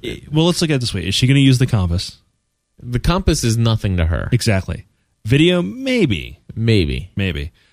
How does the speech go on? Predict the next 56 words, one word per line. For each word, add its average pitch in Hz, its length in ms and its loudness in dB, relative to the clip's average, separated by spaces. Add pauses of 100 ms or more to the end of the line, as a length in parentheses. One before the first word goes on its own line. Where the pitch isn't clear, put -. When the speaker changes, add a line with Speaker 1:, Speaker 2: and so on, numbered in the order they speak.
(220)
Speaker 1:
Uh, 110 720 2
let's - 160 -12
see 117 100 -2
what 101 120 0
else. 95 280 -2
The 107 140 -6
voice 127 400 2
command. 147 420 2 (260)
That, 156 100 0
that's 190 260 0
the, 226 80 0
that's 220 200 0
the - 60 -2
big 180 160 2
one 127 140 2
that 117 80 -4
I 120 140 0
wish 123 180 0
I 107 100 -2
had. 117 380 0 (160)
Speaker 2:
Yeah. 87 280 2
Speaker 1:
The 92 60 2
voice 117 200 4
command, 123 420 2
but 104 280 0
Speaker 2:
I'm 107 300 -2
not 78 160 -2
gonna 76 160 -4
Speaker 1:
I - 40 2
Speaker 2:
use 135 80 2
Speaker 1:
doubt 135 180 0
Speaker 2:
that. - 60 -2
Speaker 1:
she'll 104 140 0
use 90 260 0
it. - 120 -12 (320)
Speaker 2:
I 101 80 -4
doubt 76 220 -2
it. - 100 -10 (240)
Speaker 1:
Um, 101 580 2 (680)
that's 139 160 0
really 147 200 4
it. 131 220 -2
<laughs> - 920 -4
Those, 143 220 2
those 165 220 4
are 165 60 2
the - 60 -10
three 156 140 2
big 131 280 0
differentiators 123 800 0 (140)
Speaker 2:
Uh, 175 140 0
and 175 180 0
the, 180 60 0
the, - 140 0
Speaker 1:
on 131 100 2
the - 20 2